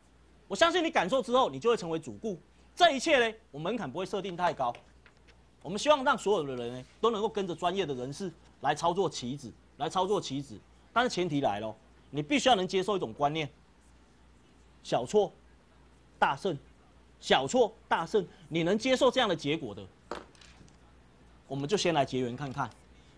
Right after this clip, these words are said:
哦，但是不要一进来就说要问这个，很多人都在问这个，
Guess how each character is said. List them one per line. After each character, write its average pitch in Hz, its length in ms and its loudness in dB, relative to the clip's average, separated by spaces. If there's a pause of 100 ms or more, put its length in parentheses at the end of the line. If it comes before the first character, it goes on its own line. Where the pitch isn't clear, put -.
(220)
哦， 131 160 -4
但 247 120 8
是 269 100 -2
不 180 100 2
要 233 100 8
一 220 60 0
进 233 140 -2
来 143 100 4
就 165 80 -6
说 180 140 4
要 175 40 6
问 180 140 4
这 165 100 -4
个， 131 160 -4 (720)
很 160 100 -2
多 240 120 4
人 214 60 6
都 226 40 8
在 233 60 8
问 233 160 2
这 226 80 -4
个， 165 160 -4